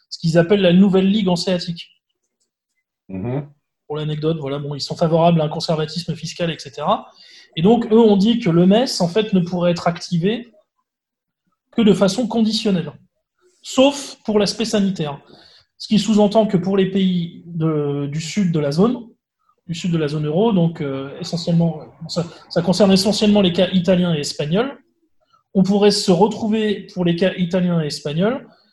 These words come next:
Speaker 1: en fait, à une activation du mes conditionnée, donc c'est-à-dire avec, en gros, la mise en place de ce qu'ils appellent pudiquement les ajustements structurels,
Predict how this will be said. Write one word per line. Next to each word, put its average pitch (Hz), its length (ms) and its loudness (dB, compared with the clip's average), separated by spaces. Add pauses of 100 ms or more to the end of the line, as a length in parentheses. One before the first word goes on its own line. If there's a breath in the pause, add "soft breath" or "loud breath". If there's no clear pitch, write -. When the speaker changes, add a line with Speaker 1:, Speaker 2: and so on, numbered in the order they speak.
(200 soft breath)
Speaker 1:
en 185 140 2
fait, 202 320 0
à 160 60 4
une 180 120 4
activation 208 560 0
du 175 160 2
mes 196 120 4 (180)
conditionnée, 170 560 -2
donc 185 180 -2
c'est-à-dire 190 360 0
avec, 185 340 0
en 180 100 2
gros, 190 220 0
la 185 100 4
mise 175 200 2
en 175 80 0
place 180 260 -2
de 151 60 -10
ce - 80 -14
qu'ils 160 180 -6
appellent 170 320 -4 (400 loud breath)
pudiquement 196 480 2
les 160 180 0
ajustements 170 460 0
structurels, 170 600 -4